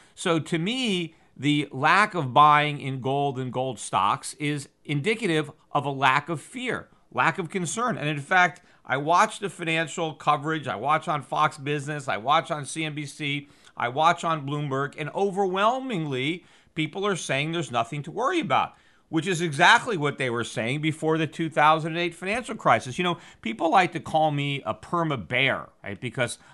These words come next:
I'm always bearish. And I'm not actually always bearish on the stock market. In fact, uh, there have been times over the last, uh, I don't know, ten, twenty years, certainly, where I've been bullish. I mean, I was bullish because I thought that monetary policy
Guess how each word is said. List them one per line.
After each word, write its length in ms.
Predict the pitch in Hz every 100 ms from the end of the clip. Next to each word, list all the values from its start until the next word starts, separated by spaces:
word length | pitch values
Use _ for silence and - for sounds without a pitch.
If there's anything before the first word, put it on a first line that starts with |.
| _
I'm 240 | 139 143 -
always 440 | 160 160 156 117
bearish. 500 | 90 131 123 85 -
And 120 | 156 156
I'm 160 | 190 196
not 240 | 226 294 -
actually 480 | 170 165 - 160 151
always 320 | 139 139 113
bearish 420 | 101 120 117 117 -
on 180 | 117 110
the 80 |
stock 360 | 110 139 139 -
market. 340 | 107 82 - -
In 120 | 113
fact, 400 | - 139 131 - - - - -
uh, 120 | - 120 -
there 100 | 160
have 80 | 160
been 180 | 151 127
times 460 | 147 156 180 175
over 220 | 143 139 127
the 60 |
last, 520 | 123 131 143 - - 127
uh, 280 | 117 113 113
I 40 |
don't 80 | 160
know, 100 | 117
ten, 300 | 117 131 135
twenty 220 | 123 139
years, 280 | 120 120 165
certainly, 300 | - 143 147
where 180 | 151 160
I've 160 | 175
been 180 | 170 190
bullish. 460 | 151 220 226 98 -
I 60 |
mean, 140 | 113 127
I 100 | 156
was 180 | 156 113
bullish 360 | 101 208 196
because 320 | 165 160 156
I 120 | 143 139
thought 480 | - 151 156 160 - - _
that 240 | - 135 135
monetary 640 | 131 170 185 143 156 147
policy 800 | - 156 180 185 151 127 117 123